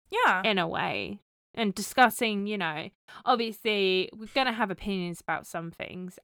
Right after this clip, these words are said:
Speaker 2: and we're gonna preference that in the, the beginning of the next episode. Um, but, you know, it's, it's nice when we can discuss films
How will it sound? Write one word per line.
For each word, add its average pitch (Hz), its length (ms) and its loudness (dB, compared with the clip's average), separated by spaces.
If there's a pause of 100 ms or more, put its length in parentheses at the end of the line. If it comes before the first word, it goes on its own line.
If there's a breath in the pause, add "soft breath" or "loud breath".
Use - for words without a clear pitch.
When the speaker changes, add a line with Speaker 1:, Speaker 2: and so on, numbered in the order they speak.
Speaker 2:
and 180 540 -6
we're 196 80 -6
gonna 208 240 -4
preference - 720 -4
that 160 340 -2
in 175 160 -8
the, 160 140 -12 (180)
the 185 60 -6
beginning 180 400 -2
of 165 100 -6
the - 80 -12
next - 240 -12
episode. - 540 -10 (480 loud breath)
Um, 175 500 4 (160)
but, 190 320 8 (460)
you 233 160 -4
know, 180 360 -2
it's, 233 540 -4
it's - 240 -4
nice 208 460 -2
when 233 260 -6
we 220 140 -4
can 208 180 -6
discuss - 840 -6 (160)
films 202 720 -4